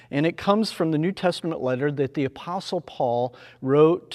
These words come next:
to the churches in the region of Galatia back in the first century A D, when Rome was ruling the entire, uh, ancient world,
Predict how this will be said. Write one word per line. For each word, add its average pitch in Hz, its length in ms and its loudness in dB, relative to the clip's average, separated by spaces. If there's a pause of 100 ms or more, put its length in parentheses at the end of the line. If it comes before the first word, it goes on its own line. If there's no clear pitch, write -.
to 143 200 0
the 131 120 -2
churches 156 500 -2
in 151 80 -2
the 127 120 0
region 139 640 -4 (260)
of 131 200 -4
Galatia 143 520 0 (240)
back 135 360 2
in 143 100 0
the 131 60 -2
first - 380 -6
century 123 600 -4
A 117 180 -4
D, 135 340 -2 (300)
when 139 220 2
Rome 160 580 2
was 143 460 0 (400)
ruling 160 460 4
the 135 120 -2
entire, 143 760 -4 (220)
uh, 120 260 -4 (100)
ancient 143 560 -4
world, 131 500 -2